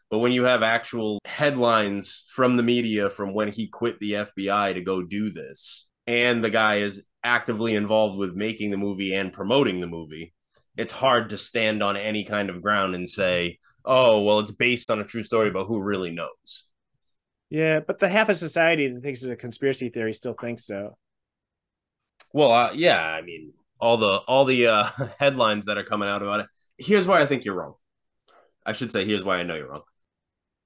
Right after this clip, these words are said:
Speaker 1: Sentiment has changed in the country, or is in the process of changing in the country. People tend to question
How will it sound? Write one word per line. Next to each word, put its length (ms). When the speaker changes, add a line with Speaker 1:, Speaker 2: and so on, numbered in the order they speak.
Speaker 1:
Sentiment 580
has 160
changed 480
in 80
the 80
country, 360
or 240
is 460
in 140
the 60
process 560
of 120
changing 420
in 80
the 60
country. 440
People 580
tend 600
to 340
question 1080